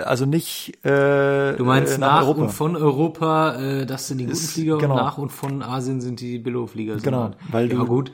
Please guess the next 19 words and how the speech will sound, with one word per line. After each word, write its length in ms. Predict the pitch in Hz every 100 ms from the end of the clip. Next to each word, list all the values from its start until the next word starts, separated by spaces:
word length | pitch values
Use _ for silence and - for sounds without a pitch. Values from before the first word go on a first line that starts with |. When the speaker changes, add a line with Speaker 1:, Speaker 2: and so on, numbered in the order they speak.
| - -
Speaker 2:
macht 240 | 127 -
ja 180 | 127 127
irgendwo 520 | 139 135 - 127 131
auch 160 | 131 110
Speaker 1:
Macht 240 | 143 156
auch 80 | 156
Sinn, 240 | 151 160
Speaker 2:
Sinn, 80 | 120
Speaker 1:
klar. 260 | 127 135 120
Speaker 2:
sag 160 | 110
ich 160 | 107 -
mal, 220 | 110 107
jetzt, 140 | 107
Speaker 1:
Macht 140 | 120 127
auch 80 | 113
Speaker 2:
äh, 40 |
Speaker 1:
Sinn. 140 | 113
Speaker 2:
klientelmäßig 1080 | 117 123 110 - 120 117 113 107 - 110 -
irgendwo. 440 | 107 104 104 107